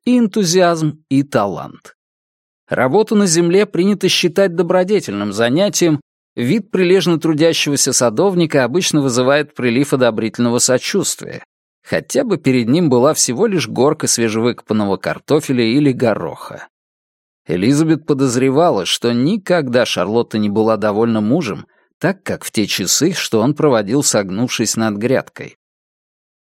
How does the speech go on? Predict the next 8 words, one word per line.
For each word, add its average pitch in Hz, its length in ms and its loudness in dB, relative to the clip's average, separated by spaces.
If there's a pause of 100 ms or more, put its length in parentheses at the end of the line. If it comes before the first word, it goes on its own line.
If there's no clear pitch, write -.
(460)
Шарлотта 107 640 0
не 196 140 2
зря 165 300 2
была 156 240 2
старшей 135 540 0
в 139 60 0
большой 120 420 -2
семье. 131 540 -2